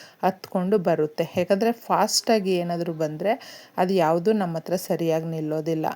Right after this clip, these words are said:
ಲೇಟಾಗಿ ಬಂದ್ರೂ ಕೂಡ ಅದು ತುಂಬ ವರ್ಷಗಳು, ಲೈಫ್ ಟೈಮ್ ಅನ್ನೋದು ನಮ್ಗೆ ಚೆನ್ನಾಗ್ ಕೊಡುತ್ತೆ. ಈ ಪರಿಹಾರಗಳು ಕೂಡ ಅಷ್ಟೇ ಆಗಿರುತ್ತೆ. ಕೆಲವೊಂದು ನಾವು ಎಷ್ಟೇ ನಂಬಿಕೆಯಿಂದ ಮಾಡ್ಕೊಂಡ್ರು, ಎಷ್ಟೇ ಶ್ರದ್ಧೆಯಿಂದ ಮಾಡ್ಕೊಂಡ್ರು ಕೂಡ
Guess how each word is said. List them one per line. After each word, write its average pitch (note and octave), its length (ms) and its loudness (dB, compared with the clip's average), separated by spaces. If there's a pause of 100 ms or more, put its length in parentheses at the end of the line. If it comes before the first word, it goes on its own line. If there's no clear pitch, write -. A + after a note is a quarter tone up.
(280)
ಲೇಟಾಗಿ A3+ 580 4
ಬಂದ್ರೂ F3 380 0
ಕೂಡ F3+ 180 -2 (520)
ಅದು G3 240 4
ತುಂಬ G#3 500 -2
ವರ್ಷಗಳು, F3+ 600 -2
ಲೈಫ್ F3+ 480 0
ಟೈಮ್ F3 300 2
ಅನ್ನೋದು E3 460 -2
ನಮ್ಗೆ F3+ 760 -4
ಚೆನ್ನಾಗ್ E3+ 360 -2
ಕೊಡುತ್ತೆ. D#3+ 640 0
ಈ G3+ 140 0
ಪರಿಹಾರಗಳು G3 800 2
ಕೂಡ E3+ 200 -2 (200)
ಅಷ್ಟೇ F3 360 -4
ಆಗಿರುತ್ತೆ. E3 520 -2
ಕೆಲವೊಂದು G#3 720 2 (380)
ನಾವು F3+ 160 0
ಎಷ್ಟೇ F3+ 420 -2
ನಂಬಿಕೆಯಿಂದ F3 720 -4
ಮಾಡ್ಕೊಂಡ್ರು, E3 720 -6
ಎಷ್ಟೇ F3 440 -2
ಶ್ರದ್ಧೆಯಿಂದ F3 760 -2
ಮಾಡ್ಕೊಂಡ್ರು E3 520 -6
ಕೂಡ F3 160 -8